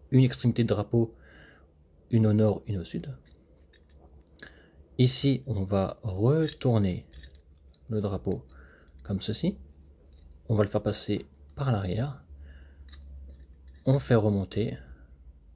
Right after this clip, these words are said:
le drapeau avant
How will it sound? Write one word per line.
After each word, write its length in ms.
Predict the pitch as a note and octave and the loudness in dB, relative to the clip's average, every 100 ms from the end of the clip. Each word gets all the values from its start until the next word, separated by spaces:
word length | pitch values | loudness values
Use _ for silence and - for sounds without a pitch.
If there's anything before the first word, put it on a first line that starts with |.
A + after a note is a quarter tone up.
| - - - - - - - - - - - - - - - - | -20 -20 -20 -20 -20 -20 -20 -20 -20 -20 -20 -20 -20 -20 -20 -2
le 340 | A2 G2 G2+ | 2 4 4
drapeau 480 | G2+ G2 G2+ - G#2+ | 4 2 2 2 0
avant 460 | - A2 - G2+ - | 0 -4 -2 -4 -4